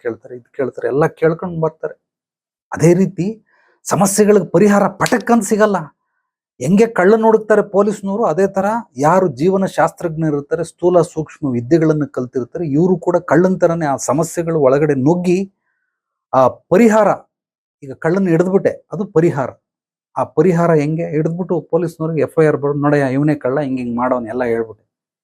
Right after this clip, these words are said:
ಕಳ್ಳ ಸಿಗಾಕಣ್ಣ, ಇವತ್ತು ಜೈಲಲ್ಲಿ ಅವನೇ. ಹಂಗಾಗಿ ಸಮಸ್ಯೆ ಇದೆ, ಪರಿಹಾರ. ಆ ಸಮಸ್ಯೆಗಳು ಹೆಂಗ್ ಉದ್ಭವ ಆಯ್ತು, ಅದಕ್ಕೆ ಕಾರಣ ಹುಡುಕ್ದೇನೆ ಪರಿಹಾರಗಳು ಸಿಗದೇ ಇಲ್ಲ.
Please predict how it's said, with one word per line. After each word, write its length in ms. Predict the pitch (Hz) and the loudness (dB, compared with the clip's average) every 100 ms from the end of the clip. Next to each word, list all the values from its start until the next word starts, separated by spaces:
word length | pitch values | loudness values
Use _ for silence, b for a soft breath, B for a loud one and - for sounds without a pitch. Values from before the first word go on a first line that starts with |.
| _ _ _ _ _ _ _ _ _ | _ _ _ _ _ _ _ _ _
ಕಳ್ಳ 200 | - 202 | 0 2
ಸಿಗಾಕಣ್ಣ, 440 | 190 160 147 131 117 | 4 2 0 -2 -2
ಇವತ್ತು 240 | 123 139 | 0 2
ಜೈಲಲ್ಲಿ 340 | 120 135 120 107 | 2 2 0 -4
ಅವನೇ. 260 | 95 _ _ _ 151 | -8 _ _ _ -6
ಹಂಗಾಗಿ 300 | 175 165 170 | 0 0 0
ಸಮಸ್ಯೆ 480 | 147 170 185 190 | 0 2 4 4
ಇದೆ, 180 | 147 - | 4 0
ಪರಿಹಾರ. 480 | 220 160 160 131 107 - _ _ _ _ _ _ 127 | 0 2 2 0 -8 -10 _ _ _ _ _ _ -12
ಆ 60 | |
ಸಮಸ್ಯೆಗಳು 580 | 120 143 160 165 151 139 | -4 0 2 2 2 4
ಹೆಂಗ್ 240 | 123 147 | 2 4
ಉದ್ಭವ 360 | 135 107 120 113 | 2 4 2 2
ಆಯ್ತು, 260 | 104 104 110 | 0 -2 -6
ಅದಕ್ಕೆ 240 | 110 107 | -6 -12
ಕಾರಣ 400 | - 117 139 151 | -2 2 4 4
ಹುಡುಕ್ದೇನೆ 560 | 147 139 143 - 123 165 | 2 2 0 -4 -6 -6
ಪರಿಹಾರಗಳು 640 | - 135 143 143 147 147 | -6 -2 0 2 0 0
ಸಿಗದೇ 380 | 147 123 147 151 | -2 0 4 4
ಇಲ್ಲ. 300 | 147 139 | 2 -4